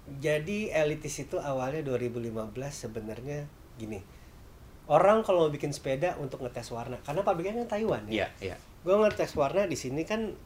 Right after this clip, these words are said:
Speaker 1: ya masa pakai cat buku Jotun gitu kan,
Speaker 2: Iya,
Speaker 1: enggak
Speaker 2: iya,
Speaker 1: kan?
Speaker 2: iya, iya, iya.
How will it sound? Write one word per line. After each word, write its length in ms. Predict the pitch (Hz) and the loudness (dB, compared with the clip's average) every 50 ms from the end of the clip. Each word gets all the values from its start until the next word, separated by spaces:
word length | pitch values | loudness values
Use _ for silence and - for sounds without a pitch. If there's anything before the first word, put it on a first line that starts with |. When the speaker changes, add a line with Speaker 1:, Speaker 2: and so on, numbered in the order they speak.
| - - - - - | -18 -18 -18 -18 -14
Speaker 1:
ya 240 | - - 123 120 117 | -10 -8 -4 -4 -2
masa 320 | 113 123 131 131 - 147 - | -2 -2 -2 0 0 0 2
pakai 480 | 165 143 - 143 131 127 127 127 120 | 2 0 2 2 0 2 2 0 -2
cat 160 | - - 127 | -2 -2 -2
buku 380 | 127 131 131 120 - 123 123 123 120 117 117 117 117 117 120 120 120 117 113 110 - - - 131 | -2 -2 -6 -6 -2 -2 0 0 0 0 -2 -2 -2 -2 -2 -2 -2 -4 -4 -6 -10 -12 -8 -2
Jotun 560 | 113 127 110 98 - - 170 180 180 175 165 143 | 0 0 0 0 2 6 6 8 8 8 6 4
gitu 160 | 131 127 147 | 4 4 4
kan, 80 | 160 | 4
Speaker 2:
Iya, 80 | 170 - | 6 8
Speaker 1:
enggak 280 | 180 185 180 156 139 127 | 10 12 12 12 12 10
Speaker 2:
iya, 100 | 107 104 | 8 6
Speaker 1:
kan? 200 | - 127 143 - | 6 8 8 8
Speaker 2:
iya, 120 | 175 - 90 110 | 8 6 2 0
iya, 140 | 104 87 90 | 0 0 -2
iya. 160 | 92 90 90 | -2 -4 -4